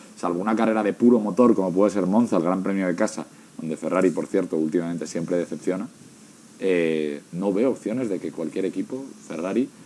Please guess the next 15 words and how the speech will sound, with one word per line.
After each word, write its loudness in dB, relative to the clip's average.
levante 0
carreras -2
a -6
Mercedes, -4
salvo -2
que -10
tengan -6
un -2
incidente -4
los -4
dos -4
Mercedes -8
el -10
mismo -6
día. -2